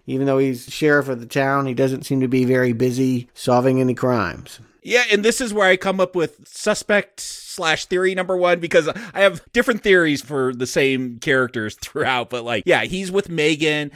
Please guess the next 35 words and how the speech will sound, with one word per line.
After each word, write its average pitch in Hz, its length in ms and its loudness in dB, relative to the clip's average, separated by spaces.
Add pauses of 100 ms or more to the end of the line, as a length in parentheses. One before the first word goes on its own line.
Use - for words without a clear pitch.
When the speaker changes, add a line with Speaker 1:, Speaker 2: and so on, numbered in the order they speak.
Speaker 2:
having 151 280 -2
an 170 120 -4
affair. 135 420 0 (160)
"Oh, 180 260 -2
I'm 190 240 -2
pregnant." 143 880 -2
I'm 110 80 -10
like, 113 220 -8
"Ah, 151 500 2
he's 143 140 -12
gotta 143 180 -2
kill 190 380 -2
her, 196 260 2
and 170 80 0
he's 147 80 -6
gonna 147 160 -8
just 139 160 -10
start 165 220 -4
killing 180 260 -2
people 143 300 -6
to 127 80 -4
make 143 180 -4
it 156 60 -8
look 156 160 -4
like 151 300 -2
Harry's 175 340 2
back." 92 420 -8
That's 151 260 -2
where 160 100 0
I 147 60 4
thought 139 200 -2
this 123 140 -8
was 123 100 -6
gonna 120 160 2
go. 95 320 -2